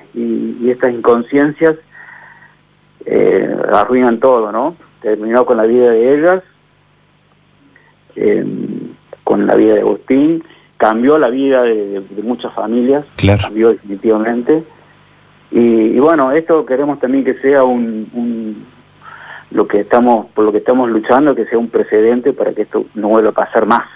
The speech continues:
Speaker 1: ¿no? Y la gente que se sube bo-, borracha a un auto, que sepa que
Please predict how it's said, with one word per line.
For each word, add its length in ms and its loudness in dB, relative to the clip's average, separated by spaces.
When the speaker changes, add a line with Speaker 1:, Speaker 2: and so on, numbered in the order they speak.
Speaker 1:
¿no? 240 -12
Y 140 -4
la 160 2
gente 260 2
que 100 -2
se 100 -2
sube 340 2
bo-, 280 -4
borracha 520 0
a 40 -2
un 80 -6
auto, 360 0
que 180 -4
sepa 380 -4
que 560 -4